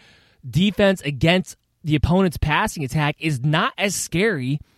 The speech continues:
as it once was in the beginning of the season. Before you see Tampa Bay on the schedule, and we knew automatically you weren't gonna be happy to play your running back, but even the passing game, you had some questions about exactly what your ceiling was going to be.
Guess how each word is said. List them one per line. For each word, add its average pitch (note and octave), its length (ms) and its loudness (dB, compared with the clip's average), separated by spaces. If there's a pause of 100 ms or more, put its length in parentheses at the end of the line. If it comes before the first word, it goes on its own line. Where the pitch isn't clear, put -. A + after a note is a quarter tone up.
(260)
as F#3 200 4
it G#3+ 120 4
once E3 320 0
was E3 320 2
in E3+ 100 2
the D#3+ 40 2
beginning D3 320 0
of D3 80 0
the B2+ 60 -2
season. F#3+ 280 -4
Before F#3 320 -2
you A#3+ 60 0
see E3+ 140 -6
Tampa F3+ 240 0
Bay E3+ 80 0
on E3 100 0
the C#3+ 80 -2
schedule, E3+ 400 0
and C3+ 100 0 (360)
we F3 120 0
knew G3 160 8
automatically D3+ 800 2
you C3 120 0
weren't C#3+ 160 -2
gonna C3 100 -2
be B2 80 -2
happy C#3+ 320 0
to A#2 80 -4
play C#3 220 -2
your B2 180 0
running D#3+ 340 0
back, C#3 280 0
but C#3 100 -2
even G#3 240 -2
the D3 80 -2
passing F3+ 580 -2
game, C#3+ 320 0 (320)
you F3 140 6
had F3 220 4
some F3 160 -4
questions D#3+ 420 -4
about D#3 240 2
exactly C#3+ 460 -2
what C3 240 -2
your C3+ 140 -2
ceiling F3+ 420 -2
was C3 120 0
going C3+ 300 0
to A2 80 -4
be. G3+ 360 -4